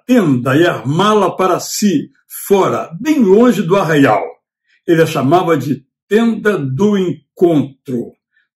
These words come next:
Todo aquele que buscava o Senhor saía à tenda do encontro, que estava fora do arraial, onde Moisés estava. Isso gera uma confusão, porque também o tabernáculo é chamado de tenda do encontro.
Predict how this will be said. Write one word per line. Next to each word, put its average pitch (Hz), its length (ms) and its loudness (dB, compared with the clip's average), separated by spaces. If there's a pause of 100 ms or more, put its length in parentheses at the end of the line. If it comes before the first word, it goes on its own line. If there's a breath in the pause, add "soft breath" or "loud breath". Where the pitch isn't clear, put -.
(120)
Todo 208 300 4
aquele 208 320 0
que - 80 -8
buscava 180 480 -2
o 185 40 2
Senhor 190 420 2
saía 214 640 2
à - 40 -4
tenda 220 480 0
do 180 140 0
encontro, 165 800 -4 (260)
que - 80 -12
estava 156 260 -2
fora 139 200 -4
do 131 100 0
arraial, 160 580 0 (160)
onde 165 200 2
Moisés 139 720 -2 (140)
estava. - 640 -8 (1080)
Isso 262 280 4
gera 175 240 2
uma 151 180 -2
confusão, 185 560 0
porque 175 320 0
também 208 300 0
o - 160 2
tabernáculo 156 840 0
é 151 60 -2
chamado 165 560 -4
de 156 200 -4
tenda 156 220 0
do 214 120 2
encontro. 196 560 0